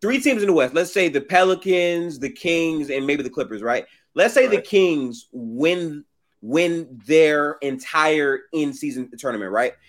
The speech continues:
Speaker 1: So that means
Speaker 2: Right.
Speaker 1: if there's a three-way tie for that sixth spot, because the Kings won the in-season, they get the advantage and they make the sixth seed and those other two drop. I think that's a good way to make it matter,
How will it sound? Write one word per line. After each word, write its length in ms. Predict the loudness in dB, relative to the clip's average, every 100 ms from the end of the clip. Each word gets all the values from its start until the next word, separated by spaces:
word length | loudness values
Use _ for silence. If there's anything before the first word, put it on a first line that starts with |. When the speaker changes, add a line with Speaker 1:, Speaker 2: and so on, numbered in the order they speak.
| _
Speaker 1:
So 100 | 2
that 160 | 4 6
means 220 | 4 2
Speaker 2:
Right. 100 | -2
Speaker 1:
if 60 | 0
there's 200 | 2 2
a 60 |
three-way 480 | 0 -2 0 4 4
tie 560 | 4 4 4 2 -2 -10 _ _ _ _ _
for 460 | -20 -20 -2 2 4
that 220 | 4 2
sixth 400 | 0 -4 -4 -4
spot, 400 | -2 2 2 2 -8 _ _ _ _ _ _ -8
because 320 | 0 2 2
the 100 | -2
Kings 460 | 0 0 0 0
won 240 | 2 2 4
the 60 |
in-season, 880 | 0 -2 -4 -4 -4 -2 -4 -4 -8 _ _
they 240 | -2 4 4
get 280 | 4 0 2
the 60 |
advantage 640 | 4 4 4 4 4 2 -2
and 160 | -4 -2
they 140 | 0
make 260 | 2 0 -4
the 80 |
sixth 300 | -8 -8 -8
seed 240 | -8 -8 -6
and 100 | -4
those 160 | -4 -2
other 220 | -4 -4
two 220 | -8 -12
drop. 360 | -4 -4 -4 -8 _ _ _ -4
I 80 | -2
think 180 | 2 2
that's 220 | 2 0
a 20 |
good 200 | -2 0
way 100 | 2
to 80 | 2
make 220 | 0 -2
it 80 | -4
matter, 360 | -2 -2 -4